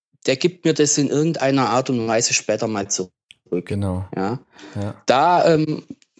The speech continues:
Speaker 1: bin ich, äh, bin ich heute noch so, dass ich sag, „Okay, das mache ich dir einfach.“ Ja? Aber das sind eigentlich nur Leute, denen ich sehr vertraue und wo ich weiß,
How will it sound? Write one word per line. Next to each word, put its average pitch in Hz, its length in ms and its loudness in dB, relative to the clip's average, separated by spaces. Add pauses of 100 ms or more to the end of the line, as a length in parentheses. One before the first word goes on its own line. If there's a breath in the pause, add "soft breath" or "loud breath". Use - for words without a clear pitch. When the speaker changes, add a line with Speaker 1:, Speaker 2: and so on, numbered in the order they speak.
Speaker 1:
bin 147 440 2
ich, - 280 2
äh, - 380 -8
bin 190 100 4
ich 196 200 4
heute 160 240 2
noch 180 80 0
so, 180 160 2
dass 160 200 -2
ich 151 120 -4
sag, 143 180 2
„Okay, 131 240 -2
das 131 160 -2
mache 107 180 -4
ich 131 120 -6
dir - 200 -6
einfach.“ 85 500 -8 (180)
Ja? 101 220 -4 (300 loud breath)
Aber 139 220 4
das 165 220 2
sind 180 80 2
eigentlich 160 500 0
nur 160 400 2
Leute, 160 480 2
denen 147 380 -2
ich 131 220 -4
sehr 135 280 2
vertraue 127 640 -2
und 127 240 -4
wo 123 100 0
ich - 160 -8
weiß, 107 380 -2